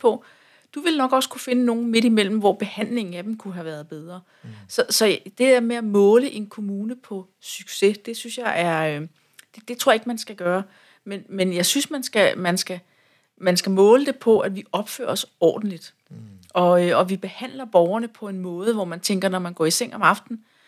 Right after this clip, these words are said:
Speaker 1: Altså, jeg, jeg bruger sådan meget det udtryk over for mig selv, øh, "Har du været en god kæreste i løbet af dagen? Vil du være kæreste med dig selv?" Altså, og det, det kan man jo overføre til kommunen. "Har jeg været en god kommunemand, dame?" Det må man ikke sige i dag, men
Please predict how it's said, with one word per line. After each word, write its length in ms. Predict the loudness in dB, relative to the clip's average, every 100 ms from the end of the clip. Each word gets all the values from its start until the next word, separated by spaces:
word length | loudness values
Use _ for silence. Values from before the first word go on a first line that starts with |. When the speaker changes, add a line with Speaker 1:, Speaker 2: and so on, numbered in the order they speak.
| _ _
Speaker 1:
Altså, 180 | -14 -10
jeg, 360 | -8 0 2 2
jeg 100 | 0
bruger 240 | 4 4
sådan 300 | 4 -4 0
meget 480 | 2 4 2 0 -6
det 80 | -10
udtryk 420 | -10 -4 -2 2
over 160 | 2
for 120 | 2 0
mig 120 | 2
selv, 320 | 4 4 2 -8 -20 _ 2
øh, 220 | 4 4
"Har 100 | 2
du 140 | 0 2
været 280 | 4 4 2
en 80 | 2
god 200 | 2 4
kæreste 400 | 4 4 2 -6
i 40 |
løbet 260 | -6 -4 2
af 60 |
dagen? 240 | 4 4 2
Vil 80 |
du 60 | 2
være 140 | 2
kæreste 360 | 2 0 -2 -2
med 120 | -2
dig 80 | 0
selv?" 240 | 2 2 0 _ _ _ -6
Altså, 400 | 0 2 2 2
og 140 | 0
det, 140 | 0 -2
det 80 | -2
kan 140 | 0
man 100 | 6
jo 100 | 6
overføre 340 | 6 2 -4
til 140 | -8 -10
kommunen. 480 | -10 -8 -8 -10 -6
"Har 80 | 2
jeg 180 | 2 4
været 180 | 2
en 80 | 0
god 240 | 0 0 -2
kommunemand, 680 | -6 -4 0 4 4 4 2
dame?" 320 | 4 4 4 -2 -8
Det 80 |
må 60 | -14
man 120 | -14
ikke 140 | -14 -14
sige 120 | -8
i 20 |
dag, 200 | -4 -4
men 180 | -4 -6